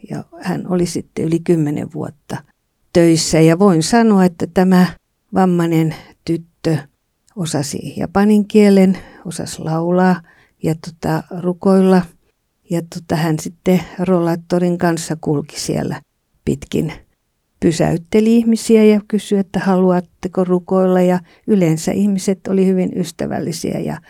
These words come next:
hän rukoili ihmisten puolesta ja jako kirkon kutsuja. Ja, ja sitten aina hän kysyi, että haluatko uskoa Jeesukseen ja tule Jumalan palvelukseen ja näin poispäin. Että silloin minä mietin sitä, että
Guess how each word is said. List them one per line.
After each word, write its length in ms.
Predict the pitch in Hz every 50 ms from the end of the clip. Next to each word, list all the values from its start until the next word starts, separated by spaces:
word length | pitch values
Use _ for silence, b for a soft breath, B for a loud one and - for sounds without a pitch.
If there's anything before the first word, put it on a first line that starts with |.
| b b
hän 160 | b 156 151 151 -
rukoili 440 | 165 160 165 - 190 190 185 185 190
ihmisten 520 | 190 190 185 180 - - - 185 190 185
puolesta 580 | - 196 180 185 180 180 175 175 - - - 170
ja 260 | 175 180 175 165 165 165 _ _ _ _ _ _ _ -
jako 400 | 180 175 170 170 - 175 160 160 - _ _ _ _ _
kirkon 540 | - 165 156 156 151 - - - - 156 151 _ _ _ _ -
kutsuja. 640 | - 180 185 180 - - - 196 196 202 196 190 196
Ja, 200 | 190 196 196 185 - - _ _ _ _ _ _ _ _ _
ja 80 | - 180
sitten 340 | 175 - 160 165 - - 165
aina 180 | 151 151 160
hän 180 | 175 226 240 202
kysyi, 400 | - 214 202 190 - - 175 170
että 180 | 175 165 - -
haluatko 480 | 156 147 147 151 156 - - - 123
uskoa 380 | 139 151 - - - 156 156 147
Jeesukseen 800 | 156 151 147 151 156 156 - - - - - - - - - -
ja 80 | - 160 -
tule 340 | 147 147 - - - - - _ _ _ -
Jumalan 440 | - 147 139 151 143 131 160 160 160
palvelukseen 580 | 165 160 160 160 156 156 156 160 - - 160 156
ja 40 |
näin 240 | 165 170 165 156 151
poispäin. 480 | - - 147 151 151 - - 160 160 160
Että 200 | - - 160 156 B B B B B B B
silloin 360 | B - - 240 240 202 160 165
minä 260 | 185 208 220 202 180
mietin 500 | 185 208 220 202 175 170 - 139 151 147
sitä, 420 | 147 - 170 175 170 - 147 156
että 360 | 160 - - _ - - 147